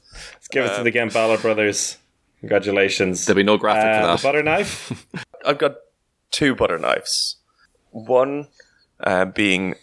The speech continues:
Speaker 2: Lucas Sandell for Sweden, because he just, he, he didn't play that much in this competition.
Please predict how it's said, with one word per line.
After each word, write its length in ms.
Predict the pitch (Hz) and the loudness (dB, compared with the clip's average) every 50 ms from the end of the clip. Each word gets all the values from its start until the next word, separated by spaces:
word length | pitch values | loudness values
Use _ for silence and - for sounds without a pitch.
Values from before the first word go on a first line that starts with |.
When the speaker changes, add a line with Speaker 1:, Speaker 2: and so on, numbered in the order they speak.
| _ _ - | _ _ -6
Speaker 2:
Lucas 400 | 110 123 135 131 143 127 - - | -2 -2 0 2 2 2 2 2
Sandell 440 | 117 110 104 101 95 85 67 - | 2 2 2 2 2 4 2 0
for 220 | - - - - - | -2 -10 -14 -8 -4
Sweden, 460 | - - - 85 - - - - - _ _ _ _ _ _ _ _ _ _ _ _ _ _ _ _ | -4 -4 -4 -4 -8 -10 -14 -20 -20 _ _ _ _ _ _ _ _ _ _ _ _ _ _ _ _
because 720 | - 107 98 - 113 104 98 92 92 90 98 - - - - _ _ _ _ _ _ _ _ _ _ - | -4 -4 -2 2 4 4 4 4 4 2 2 2 2 0 -2 _ _ _ _ _ _ _ _ _ _ -14
he 300 | - 120 113 139 170 185 | -10 -4 -2 0 0 0
just, 380 | 175 - 175 151 - - - - | 2 2 2 4 2 0 0 0
he, 80 | - 147 | 0 0
he 140 | 151 - 156 | 2 2 2
didn't 220 | 165 214 240 233 - | 2 2 0 0 -2
play 220 | - 196 185 175 | 2 2 2 2
that 420 | 139 104 90 101 104 110 - - | 2 0 2 2 2 2 0 0
much 220 | 113 117 113 - - | 0 0 0 0 -4
in 80 | 120 | -4
this 140 | 120 117 - | -4 -6 -6
competition. 680 | - - 117 117 - 117 113 - - 127 117 113 107 | -2 -4 -4 -2 0 -2 0 0 -2 -4 -6 -8 -10